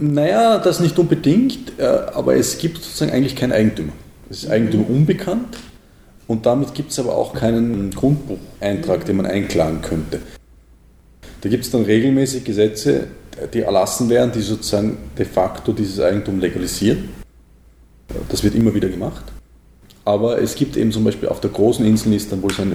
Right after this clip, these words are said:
Speaker 1: riesiges Holzhaus. Ich glaube, es war ein früheres Waisenhaus oder Schule, griechisches, das immer noch dort steht. Also dieses Grundstück muss zig Millionen wert sein. Ja? Aber das Haus steht immer noch dort und steht verlassen.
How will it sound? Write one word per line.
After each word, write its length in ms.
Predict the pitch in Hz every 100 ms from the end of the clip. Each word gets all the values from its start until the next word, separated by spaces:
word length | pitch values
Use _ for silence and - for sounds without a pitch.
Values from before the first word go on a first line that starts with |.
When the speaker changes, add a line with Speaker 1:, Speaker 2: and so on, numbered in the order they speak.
| -
Speaker 1:
riesiges 520 | 110 120 113 110 -
Holzhaus. 720 | 101 101 - - 65 - -
Ich 80 | -
glaube, 160 | - -
es 80 | -
war 80 |
ein 60 | 62
früheres 460 | - 98 101 95 95 -
Waisenhaus 400 | 98 - 117 -
oder 140 | 95
Schule, 460 | - - 160 190 196 - -
griechisches, 560 | 101 104 143 190 190 - - - - - - - - -
das 140 | 104 -
immer 200 | 165 170
noch 160 | 135
dort 220 | - 110
steht. 380 | - - - - - - - - - - -
Also 160 | 95 101
dieses 380 | - 107 110
Grundstück 480 | - 120 135 - 120
muss 320 | 113 110 - - -
zig 240 | 180 -
Millionen 440 | 120 92 80 78 80
wert 220 | 78 -
sein. 320 | - 190 196 - - - -
Ja? 180 | - 147 151 - - - - - - -
Aber 140 | 110
das 160 | 110 101
Haus 220 | 120 139
steht 160 | 127
immer 160 | 127 135
noch 60 | 123
dort 160 | 117 113
und 80 | 110
steht 160 | -
verlassen. 440 | - 87 - -